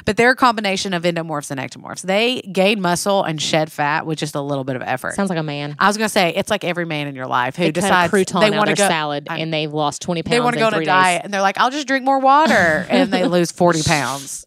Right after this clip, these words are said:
Speaker 1: and they get my foot in their butonkus.
Speaker 2: Ugh,
Speaker 1: Um, but
Speaker 2: makes
Speaker 1: they're
Speaker 2: me so mad.
Speaker 1: usually, these mesomorphs are usually average in height, and they sport an athletic frame defined by more lean muscle mass. I have a good friend from college who was this. But, you know, workouts for that first type, which is me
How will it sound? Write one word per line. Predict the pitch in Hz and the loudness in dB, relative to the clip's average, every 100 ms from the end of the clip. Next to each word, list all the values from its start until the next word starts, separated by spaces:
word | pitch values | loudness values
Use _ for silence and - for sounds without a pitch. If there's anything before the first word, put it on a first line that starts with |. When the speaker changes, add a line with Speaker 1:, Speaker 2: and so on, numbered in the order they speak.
| _ | _
Speaker 1:
and | 185 175 | -4 -2
they | 165 | -4
get | 165 170 | -2 -2
my | 147 143 | -2 -4
foot | 175 156 135 | -2 -4 -6
in | 139 | -10
their | 131 139 _ - | -10 -12 _ -12
butonkus. | 139 143 139 - - - | -8 -8 -8 -14 -16 -16
Speaker 2:
Ugh, | 226 - - | -14 -12 0
Speaker 1:
Um, | 220 214 202 196 | 4 4 2 -2
but | |
Speaker 2:
makes | 226 240 | -2 0
Speaker 1:
they're | 226 | 0
Speaker 2:
me | |
so | 214 | 0
mad. | |
Speaker 1:
usually, | 240 247 262 233 | -2 0 0 0
these | 202 202 | -2 -4
mesomorphs | 202 196 208 190 180 - | -2 -4 -2 -4 -4 0
are | 170 160 | 0 0
usually | 160 160 170 156 156 | -4 -6 -6 -6 -4
average | 170 160 165 | -2 -2 -4
in | 170 | -8
height, | 180 233 262 - - _ _ - - | -2 -2 -2 -8 -12 _ _ -20 -8
and | 190 185 180 | -2 0 0
they | 180 | -4
sport | - 185 165 | -2 -2 -2
an | |
athletic | 160 160 147 | -4 -4 -6
frame | - 156 147 139 139 | -8 -6 -4 -6 -8
defined | 147 147 139 | -10 -8 -6
by | 139 | -8
more | 135 139 135 | -8 -8 -8
lean | 131 127 123 123 | -10 -12 -12 -10
muscle | 135 127 | -12 -12
mass. | 117 143 | -14 -10
I | 151 | -8
have | 156 | -8
a | |
good | 143 139 | -8 -8
friend | 139 135 | -8 -10
from | - 135 - - | -12 -14 -14 -4
college | - 107 113 - | -4 -4 -10 -10
who | 147 131 131 - _ _ - _ | -10 -10 -14 -18 _ _ -20 _
was | 143 143 131 | -12 -12 -12
this. | - 107 - - | -16 -14 -16 -10
But, | 180 175 - - - - _ - | -2 0 -2 -14 -20 -20 _ -6
you | 214 | -2
know, | 185 - | -2 -2
workouts | 190 196 226 190 | -6 0 0 0
for | 220 | -2
that | - | -2
first | 190 - | -2 -2
type, | 196 196 | -4 -4
which | 208 | -6
is | 294 220 | -8 -4
me | 170 160 | -4 -4